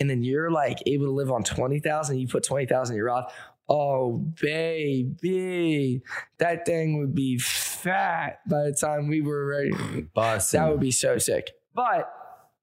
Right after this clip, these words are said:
Speaker 1: but you're not able to do that. They give you a contribution limit. And that contribution limit is, uh, for people underneath the age of fifty, it is six thousand.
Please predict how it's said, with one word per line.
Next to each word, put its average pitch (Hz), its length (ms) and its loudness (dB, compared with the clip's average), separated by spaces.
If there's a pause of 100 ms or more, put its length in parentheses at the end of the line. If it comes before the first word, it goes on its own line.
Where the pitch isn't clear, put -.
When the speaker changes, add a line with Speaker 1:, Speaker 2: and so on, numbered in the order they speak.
(140)
Speaker 1:
but 196 140 2
you're 190 80 4
not 170 180 2
able 147 220 2
to 127 60 0
do 135 140 2
that. - 340 0 (140)
They 147 260 0
give 147 240 2
you 147 260 0
a 135 160 2
contribution 127 720 0
limit. 110 360 0 (1000)
And 151 200 4
that 160 120 0
contribution 160 680 0
limit 156 360 0 (300)
is, 156 300 2
uh, 147 220 2
for 147 140 -2
people 175 420 0
underneath 160 340 0
the 143 120 2
age 135 220 2
of 127 340 0 (360)
fifty, 190 640 0 (280)
it 160 160 4
is 143 400 0
six - 320 -2
thousand. 120 440 2